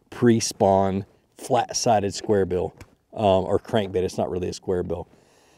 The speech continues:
but, um, but yeah, I'll leave all those links down there. But anyway, so the rod I'm gonna throw it on is, again, a me-, either a medium moderate action rod, or this one is another medium heavy, uh, Envy. Just,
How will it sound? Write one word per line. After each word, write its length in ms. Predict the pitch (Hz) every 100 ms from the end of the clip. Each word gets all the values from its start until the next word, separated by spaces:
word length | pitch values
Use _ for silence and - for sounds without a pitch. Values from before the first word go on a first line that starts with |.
| _ -
but, 180 | 98
um, 420 | 92 92 90 87 - _ _
but 260 | 104 90 -
yeah, 240 | 113 95 - - - _ -
I'll 140 | 101
leave 160 | 104 92
all 100 | 90
those 180 | 92
links 200 | 98 95
down 200 | - 95
there. 120 | 92 92
But 140 | 104
anyway, 280 | 110 101 95 - - _ _ - - - -
so 420 | - - 120 113 - - - - - _
the 140 | 117 117
rod 260 | 127 151
I'm 60 | 147
gonna 120 | 143
throw 240 | - 147
it 80 | 139
on 140 | 143 135
is, 120 | 101
again, 320 | 101 120 120
a 60 | 110
me-, 220 | 104 120
either 320 | 123 117 104
a 60 | 95
medium 580 | 98 110 127 151 151 147 - _ _ _ _ _
moderate 480 | 110 123 135 139 135
action 360 | 135 139 - 127
rod, 340 | 123 127 131
or 160 | - 104
this 220 | 92 110
one 100 | 123
is 120 | 107
another 340 | 107 104 107 104
medium 400 | 101 110 113 104
heavy, 520 | 90 98 107 120 127 _ _ _ _ -
uh, 240 | 101 92
Envy. 480 | 98 107 110 120 147 _ _ _ - _ _ _ 107
Just, 540 | 120 120 - - -